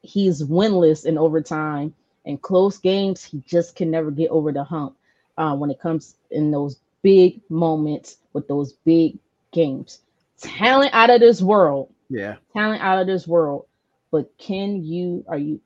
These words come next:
Speaker 1: can you make the necessary plays in the most important games at the necessary times to make sure your team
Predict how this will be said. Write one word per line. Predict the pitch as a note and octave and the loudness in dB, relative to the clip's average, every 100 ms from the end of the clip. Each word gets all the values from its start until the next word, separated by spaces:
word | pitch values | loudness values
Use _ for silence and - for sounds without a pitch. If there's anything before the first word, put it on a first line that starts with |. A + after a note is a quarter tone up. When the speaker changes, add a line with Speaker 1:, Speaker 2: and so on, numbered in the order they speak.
| _ | _
Speaker 1:
can | - F#3 | -10 -8
you | F#3 F#3 | -6 -6
make | D#3+ | -6
the | E3+ | -6
necessary | D#3+ D#3 E3+ | -6 -2 -4
plays | D#3+ - D#3 D3+ D3+ | -4 -4 -4 -4 -8
in | D3+ | -12
the | C#3 | -10
most | D3 D#3+ E3+ | -8 -8 -8
important | D#3 - D3+ D3 - | -10 -10 -10 -10 -10
games | D#3 D3+ C#3+ | -10 -10 -12
at | - | -14
the | C#3+ | -10
necessary | D3 D#3+ D3+ D3+ | -10 -6 -6 -6
times | D#3 D3 C#3+ D3+ | -8 -10 -10 -12
to | - | -8
make | D3+ D#3+ | -4 -4
sure | - D#3 | 0 -2
your | D3+ E3 | 0 -2
team | - F3+ D#3+ D3+ | -4 -8 -6 -8